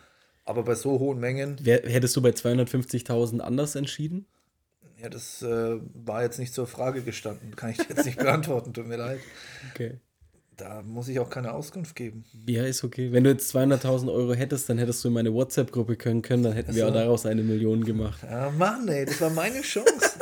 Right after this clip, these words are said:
Speaker 1: <laughs> Für nichts tun, endlich reich werden.
Speaker 2: Voll Beste.
Speaker 1: <laughs> Ähm, nee.
Speaker 2: Eh so ein
Speaker 1: Wenn
Speaker 2: Irrglaube.
Speaker 1: im Endeffekt, wenn du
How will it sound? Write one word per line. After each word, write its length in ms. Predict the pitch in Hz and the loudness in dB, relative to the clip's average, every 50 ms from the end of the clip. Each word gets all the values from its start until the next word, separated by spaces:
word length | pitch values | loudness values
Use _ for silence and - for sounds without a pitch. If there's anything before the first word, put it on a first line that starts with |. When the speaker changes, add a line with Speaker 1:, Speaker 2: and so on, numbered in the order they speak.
| - | -4
Speaker 1:
<laughs> 340 | - - - - - - - | -4 -6 -14 -20 -20 -20 -4
Für 120 | - 165 160 | 0 2 4
nichts 320 | 156 190 226 - - - | 4 4 2 0 -8 -4
tun, 160 | - 208 202 | -4 -4 -2
endlich 360 | 214 175 185 226 226 208 - - | -2 -2 -2 -2 -6 -6 -6 -8
reich 260 | 135 156 151 - 226 | -6 -6 -6 -4 -2
werden. 400 | 214 262 269 165 156 - 135 127 - - 156 - 135 | -2 2 2 2 2 2 -2 -6 -8 -10 -10 -10 -12
Speaker 2:
Voll 260 | - - - 131 127 | -8 0 0 0 2
Beste. 560 | 120 - 123 143 - - - - 98 98 101 - | 4 4 2 2 2 -2 -2 -2 -2 -2 -2 -2
Speaker 1:
<laughs> 60 | 262 - - 151 - _ _ _ - - - - - - _ _ | -4 -6 -8 -14 -16 _ _ _ -20 -20 -20 -20 -20 -20 _ _
Ähm, 400 | - 120 123 120 120 120 117 117 | -4 -2 -2 -2 -2 -4 -6 -4
nee. 300 | 110 117 123 127 127 123 - _ _ _ _ _ _ _ _ _ _ _ | -2 -2 -2 -2 -2 -4 -8 _ _ _ _ _ _ _ _ _ _ _
Speaker 2:
Eh 80 | 131 131 | 4 6
so 120 | 131 131 | 6 6
ein 60 | 113 110 | 6 6
Speaker 1:
Wenn 100 | - 117 | 6 6
Speaker 2:
Irrglaube. 480 | 113 104 107 107 107 104 104 104 110 110 | 6 6 4 0 -2 -2 -4 -6 -4 -4
Speaker 1:
im 120 | 139 135 | -4 -2
Endeffekt, 580 | 131 139 156 170 170 170 - 165 160 160 143 135 | -2 -2 0 0 0 2 0 -2 -2 -2 -4 -4
wenn 100 | 131 131 | -2 0
du 380 | 127 123 123 123 127 - - | 0 0 0 0 -2 -4 -8